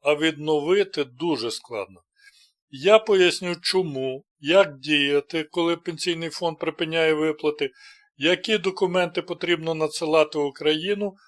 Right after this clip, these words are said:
а також як поновити виплату особисто, якщо пенсіонер вирішив приїхати до України. Але привертаю вашу увагу до того,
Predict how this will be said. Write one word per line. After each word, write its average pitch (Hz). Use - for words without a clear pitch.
а 160
також 180
як 160
поновити 156
виплату 151
особисто, 190
якщо 170
пенсіонер 156
вирішив 147
приїхати 127
до 123
України. 104
Але 202
привертаю 202
вашу 180
увагу 160
до 147
того, 170